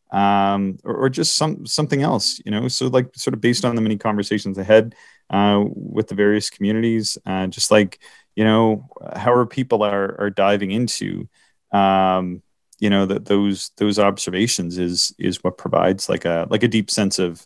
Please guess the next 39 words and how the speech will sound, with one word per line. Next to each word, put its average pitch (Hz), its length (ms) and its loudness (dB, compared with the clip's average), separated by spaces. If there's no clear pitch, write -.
of 95 180 2
meaning, 98 420 2
um, 92 600 0
you 117 100 0
know, 117 100 4
for, 110 340 0
for 139 220 4
these 139 180 0
individuals, 87 720 -8
you 104 120 6
know? 117 260 4
Um, 104 560 0
but 156 120 2
yeah, 170 180 4
I, 110 220 0
I 113 80 -4
think 131 160 -4
it 117 80 -2
needs 110 220 -2
to - 80 -16
go 107 120 2
beyond, 98 460 0
like, 90 240 -4
uh, 90 300 2
like, 104 240 4
like, 104 160 0
more 101 200 4
of 85 180 -2
a, 87 380 2
you 104 80 4
know, 87 320 4
superficial 95 580 -2
level 92 420 2
or, - 80 -4
or 87 220 -4
whatever, 85 440 -2
like, 82 180 -6
not 85 220 -4
just, - 400 -4